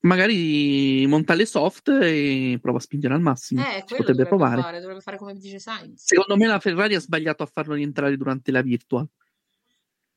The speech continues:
Speaker 1: Perché adesso gli toccherà fare una sosta in più.
Speaker 2: Beh, eh, o fa una sosta in più o ci prova. Sono un po' tanti, venticinque giri, però.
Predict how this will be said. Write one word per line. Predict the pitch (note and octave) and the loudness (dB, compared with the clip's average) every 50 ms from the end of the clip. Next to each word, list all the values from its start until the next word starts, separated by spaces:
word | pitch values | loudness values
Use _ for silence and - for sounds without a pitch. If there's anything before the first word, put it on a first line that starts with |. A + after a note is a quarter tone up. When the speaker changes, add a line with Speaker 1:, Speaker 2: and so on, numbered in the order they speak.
| _ _ _ _ _ - | _ _ _ _ _ 0
Speaker 1:
Perché | - C3 - | 0 2 4
adesso | E3+ F#3+ G#3+ G#3 - G#3+ | 4 2 2 0 0 -2
gli | F3+ D3+ C#3+ | -2 -2 -2
toccherà | - D#3 - - E3 D#3 C#3+ | -2 -2 0 0 0 0 0
fare | - D#3+ D3 C#3 | 0 0 0 0
una | C3+ C#3+ C3+ | 0 -4 -4
sosta | - D#3+ - - - | -6 -8 -6 -4 -2
in | D#3 D3+ | -2 -2
più. | - - E3 G3+ D4 - _ _ _ _ _ _ _ _ _ _ _ _ _ _ _ | 0 2 2 2 2 0 _ _ _ _ _ _ _ _ _ _ _ _ _ _ _
Speaker 2:
Beh, | - G3 - E3+ A3 A#3 B3 B3 B3 A#3+ A#3+ A#3+ | -18 -18 -14 -12 -10 -8 -6 -6 -6 -6 -6 -6
eh, | B3 | -6
o | B3+ C#4 D#4+ F4 D#4 | -6 -6 -6 -6 -6
fa | C#4 D#4 D4 | -4 -4 -4
una | C#4+ D4 | -4 -4
sosta | C4+ - D#4 D#4+ - - D#4+ | -8 -10 -10 -10 -10 -8 -8
in | D#4 D4+ | -8 -8
più | C4 D4 E4 F#4 | -8 -6 -4 -2
o | G#4+ A#4 A4 E4 C4 A#3+ A#3 A#3 A#3 A#3 | -2 -2 -2 -2 -2 -2 -2 -2 -2 -4
ci | A3 A3 A3+ A3 | -6 -8 -12 -10
prova. | - B3+ C4+ B3+ G3+ F3 F3+ E3+ D#3+ C3 - | -6 -4 -4 -4 -4 -4 -4 -4 -4 -6 -8
Sono | D#3 - - A#3 A#3+ | -12 -14 -14 -12 -10
un | B3+ | -10
po' | C4 D#4 | -10 -8
tanti, | D#4 A#3+ G#3 A#3+ C4+ C#4+ C4 - A3 | -4 -2 -2 -2 -2 -6 -8 -10 -10
venticinque | F#3+ F#3+ F#3+ F#3+ - G3 - G#3 G3+ G3 A#3 A#3+ | -12 -12 -12 -14 -16 -16 -16 -14 -14 -12 -12 -12
giri, | A3 G3 F3+ A3 C4 A#3+ F3 C#3+ | -12 -12 -12 -12 -10 -10 -12 -12
però. | F#3 F3 F3+ G#3+ B3 | -14 -14 -14 -14 -14